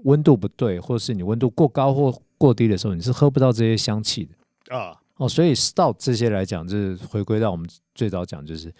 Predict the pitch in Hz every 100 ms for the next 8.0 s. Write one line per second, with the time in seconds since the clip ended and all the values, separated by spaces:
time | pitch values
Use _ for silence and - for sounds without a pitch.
0 | _ 104 90 - - 185 127 92 90 107
1 | - 120 101 101 117 117 117 120 - 110
2 | 110 123 123 - 120 120 127 - _ -
3 | 139 117 120 117 - - 110 123 151 110
4 | - 127 87 - - 147 135 101 98 101
5 | 95 113 _ - - 110 101 92 90 82
6 | 92 _ _ _ - 165 175 160 180 -
7 | 180 135 - - 143 101 87 104 107 85